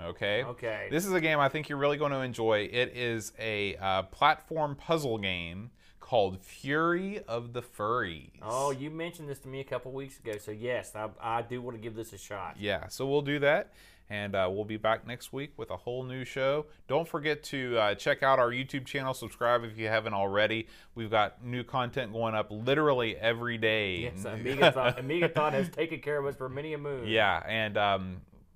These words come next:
Speaker 1: I think that there's gonna be more to come. I know I've got, I started doing a, uh,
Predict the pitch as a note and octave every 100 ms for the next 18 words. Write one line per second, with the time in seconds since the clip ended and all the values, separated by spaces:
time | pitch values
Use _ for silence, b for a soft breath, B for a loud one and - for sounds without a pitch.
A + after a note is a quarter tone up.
0 | - A2 G#2+ A#2 A2 G#2 G2 - - G#2
1 | G2+ G#2 F#2+ F#2+ F#2+ G#2 A2 G#2 A2+ A#2
2 | A#2+ A2+ G2+ G2+ G2+ G2 - G2 - G#2
3 | - A#2+ G#2+ G#2 A2 G#2 G2 F#2 F2+ E2+
4 | D#2+